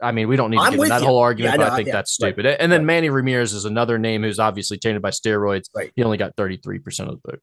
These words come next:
Speaker 1: But
Speaker 2: And Manny Ramirez clearly felt like a Hall of Famer. Clearly.
Speaker 1: Obvious. Him and A-, A-Rod are both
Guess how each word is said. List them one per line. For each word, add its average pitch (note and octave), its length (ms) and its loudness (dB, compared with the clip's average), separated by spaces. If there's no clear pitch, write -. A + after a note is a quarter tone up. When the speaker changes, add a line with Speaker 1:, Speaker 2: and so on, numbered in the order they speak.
Speaker 1:
But - 120 -2
Speaker 2:
And E3 80 2
Manny F3+ 160 4
Ramirez E3+ 320 2
clearly G3+ 460 0
felt - 200 -2
like A#2+ 160 -6
a A2 60 -6
Hall G#2 160 -4
of G2 80 -8
Famer. F2 300 -8
Clearly. C#4 540 2
Speaker 1:
Obvious. A#2 560 0
Him F3 160 4
and E3 80 2
A-, C#3+ 240 -2
A-Rod D#3 340 4
are B2 80 0
both C#3 280 2